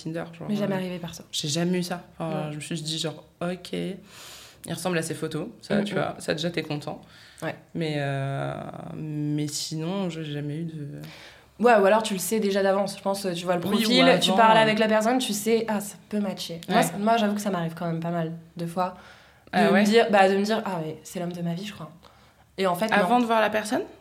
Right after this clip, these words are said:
Speaker 2: Ouais.
Speaker 1: Ah ouais ?
Speaker 2: Bah, euh, t'as certes, t'as quand même certains mecs qui, qui mettent, euh, qui font un bon profil, quoi.
Speaker 1: Ouais,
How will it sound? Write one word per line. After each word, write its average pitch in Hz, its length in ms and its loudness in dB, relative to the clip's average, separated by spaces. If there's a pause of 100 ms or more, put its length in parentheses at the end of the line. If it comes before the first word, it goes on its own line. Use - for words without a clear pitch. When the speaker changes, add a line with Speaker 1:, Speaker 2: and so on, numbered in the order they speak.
(160)
Speaker 2:
Ouais. 208 160 2 (180)
Speaker 1:
Ah 170 120 2
ouais ? 320 80 0 (240)
Speaker 2:
Bah, 196 300 6
euh, 190 380 6
t'as 202 140 2
certes, 240 280 0
t'as 208 100 2
quand 233 80 2
même 285 140 4
certains 247 240 0
mecs 285 100 2
qui, 190 400 -2
qui 185 160 -12
mettent, 214 340 -2
euh, 214 400 2 (1160)
qui 208 100 -6
font 262 120 4
un 262 60 6
bon 247 100 4
profil, 254 380 0
quoi. 185 180 -4 (140)
Speaker 1:
Ouais, 220 320 0